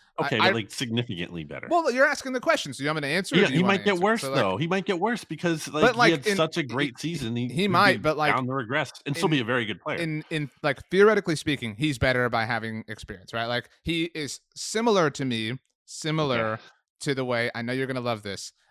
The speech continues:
Speaker 1: uh, to, like, Jason Tatum. Like, Jason Tatum shows up and he's, like, amazing. You're like, "This dude's gonna be a superstar." And I know there was, like, some, you know, regression 'cause that's natural, right? Like, but Jason Tatum is, like, a superstar. And so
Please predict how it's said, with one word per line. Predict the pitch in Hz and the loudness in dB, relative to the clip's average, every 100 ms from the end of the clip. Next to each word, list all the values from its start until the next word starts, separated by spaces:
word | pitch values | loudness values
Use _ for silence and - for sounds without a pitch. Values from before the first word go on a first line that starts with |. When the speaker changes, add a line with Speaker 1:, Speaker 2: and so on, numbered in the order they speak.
| _ | _
Speaker 1:
uh, | 107 101 98 95 | -4 -2 -4 -4
to, | 165 | -2
like, | 156 127 | -2 0
Jason | 156 147 143 | -2 -2 -4
Tatum. | 123 113 - - | -6 -6 -6 -6
Like, | 131 | -6
Jason | 131 135 147 | -2 -2 -2
Tatum | 135 135 135 | -4 -2 -2
shows | 131 131 123 | 0 0 0
up | 117 | -2
and | 113 | -4
he's, | 120 107 | -8 -8
like, | 110 | -8
amazing. | 104 113 123 117 | -6 -4 -4 -4
You're | 113 110 | -6 -6
like, | 101 | -6
"This | 135 123 | -8 -6
dude's | 120 | -8
gonna | 117 107 | -8 -10
be | 92 | -10
a | |
superstar." | - 127 127 123 120 | -12 -12 -6 -4 -2
And | 131 | -4
I | |
know | 123 127 | -4 -2
there | 123 | -4
was, | 113 | -4
like, | 113 104 | -6 -8
some, | - 117 107 104 | -8 -8 -8 -10
you | 120 | -10
know, | 110 92 92 _ _ | -8 -8 -12 _ _
regression | 110 185 196 208 185 | -4 0 0 -2 0
'cause | 208 | 2
that's | 190 175 | 2 0
natural, | 247 254 113 | 0 0 -2
right? | 104 135 | -2 0
Like, | 139 139 | 0 0
but | 151 147 | 0 0
Jason | 160 165 175 | 0 0 0
Tatum | 156 147 147 | 0 0 0
is, | 139 135 | -4 -4
like, | 123 - 120 | -4 -6 -8
a | |
superstar. | - 165 120 - 95 78 _ _ _ | -6 -6 -6 -10 -16 -18 _ _ _
And | 139 131 | -8 -2
so | 156 143 131 | 2 2 2